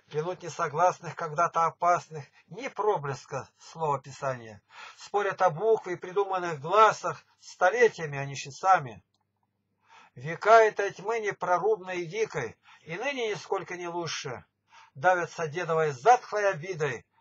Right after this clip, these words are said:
но только презлее и пуще. Кто прав? Староверы в обрядах засели, двуперстно невежество к небу подъемлют, а эти триперстно убили и съели, с Никоном Сталин, поганый подельник.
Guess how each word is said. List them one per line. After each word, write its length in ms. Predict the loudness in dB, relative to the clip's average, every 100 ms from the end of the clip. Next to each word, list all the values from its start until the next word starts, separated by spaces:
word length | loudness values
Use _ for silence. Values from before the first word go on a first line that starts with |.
| _
но 140 | -12 -6
только 300 | -6 -6 -10
презлее 580 | -8 -10 -8 -6 -4
и 40 | -6
пуще. 600 | -10 -10 -8 -8 -10 -18 _ _ _ _
Кто 220 | 4 4
прав? 340 | 4 -4 -6 -10 _ _ _ _
Староверы 640 | -8 0 2 4 4 4 2
в 60 |
обрядах 540 | 2 2 0 2 0 -2
засели, 600 | -8 -8 -8 -6 -6 -8 -20 -12
двуперстно 680 | -2 0 4 4 4 -6
невежество 640 | -4 4 4 4 -6 -8 -10
к 100 | -4
небу 260 | -2 -2
подъемлют, 680 | 0 -2 0 -2 -2 -8 -12 _ _ -20 -12 2
а 160 | 4
эти 240 | 4 0 -10
триперстно 680 | -10 -4 2 2 0 -2
убили 420 | -2 -2 -6 -6 -6
и 80 |
съели, 600 | -10 -14 -2 0 0 -4 -8 _ _
с 180 | -12
Никоном 400 | -4 -2 0 -2
Сталин, 540 | -6 4 6 6 0 -2
поганый 500 | 0 2 0 -2 -6
подельник. 560 | -6 -4 -8 -8 -20